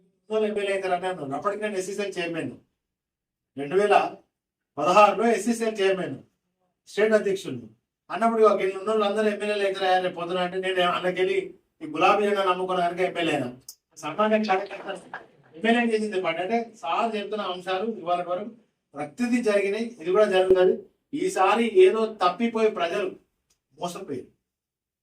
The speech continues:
ఇంతకుముందు రాజన్న చెప్పినట్టు తులం బంగారానికి, ఆ, బోనస్ కు, రెండు లక్షల రుణమాఫీకి మోసపోయారు. మోసపోయి, మోసపడుతున్నారు.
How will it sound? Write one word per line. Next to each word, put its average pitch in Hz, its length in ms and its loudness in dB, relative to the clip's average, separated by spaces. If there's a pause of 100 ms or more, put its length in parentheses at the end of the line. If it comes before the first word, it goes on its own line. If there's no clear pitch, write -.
(880)
ఇంతకుముందు 165 300 -2
రాజన్న 180 240 2
చెప్పినట్టు 175 460 -2
తులం 170 220 -2
బంగారానికి, 160 720 -2 (840)
ఆ, 135 300 -2
బోనస్ 175 460 2
కు, 165 300 -10 (300)
రెండు 202 180 0
లక్షల 170 300 0
రుణమాఫీకి 165 600 -2 (720)
మోసపోయారు. 233 480 2 (680)
మోసపోయి, 247 420 4
మోసపడుతున్నారు. 220 800 -2